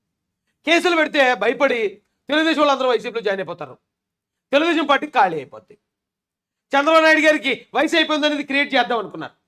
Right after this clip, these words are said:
ఇక ఎలాగ లోకేష్ గారు కొంచెం అమాయకంగానే ఉండేవాడు, ఆయన ఎవరన్నా కా-, అవునన్నా కాదన్నా ఆయన ఏమి రాజకీయాలు పట్టించుకునేవాడు కాదు. లోకేష్ గారు అలాగా ఈ పార్టీ ఇక్కడ క్లోజ్ చేస్తే ఆయన ఏ ఫారిన్ వెళ్ళిపోతాడు, మనకి ఇక్కడ అడ్డు లేకుండా పోద్ది అనుకున్నాడండి.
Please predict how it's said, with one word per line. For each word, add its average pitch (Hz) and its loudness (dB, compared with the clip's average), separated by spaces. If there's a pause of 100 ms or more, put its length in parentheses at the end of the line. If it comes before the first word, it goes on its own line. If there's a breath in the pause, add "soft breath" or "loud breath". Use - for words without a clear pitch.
(1040)
ఇక 302 2
ఎలాగ 330 8 (140)
లోకేష్ 302 4
గారు 302 6 (140)
కొంచెం 269 0
అమాయకంగానే 294 0
ఉండేవాడు, 277 0
ఆయన 202 -4 (340)
ఎవరన్నా 220 -8
కా-, 190 0
అవునన్నా 214 -6
కాదన్నా 190 -10 (360 soft breath)
ఆయన 277 0
ఏమి 285 4
రాజకీయాలు 269 2
పట్టించుకునేవాడు 254 -4
కాదు. 143 -14 (880)
లోకేష్ 302 2
గారు 302 6
అలాగా 294 4 (300)
ఈ 269 -2 (120)
పార్టీ 277 4 (100)
ఇక్కడ 254 -6
క్లోజ్ 277 0
చేస్తే 226 -2 (480)
ఆయన 311 0
ఏ 302 4
ఫారిన్ 302 4
వెళ్ళిపోతాడు, 247 -2 (720)
మనకి 285 0
ఇక్కడ 285 2
అడ్డు 185 -8
లేకుండా 285 4
పోద్ది 202 -2
అనుకున్నాడండి. 151 -14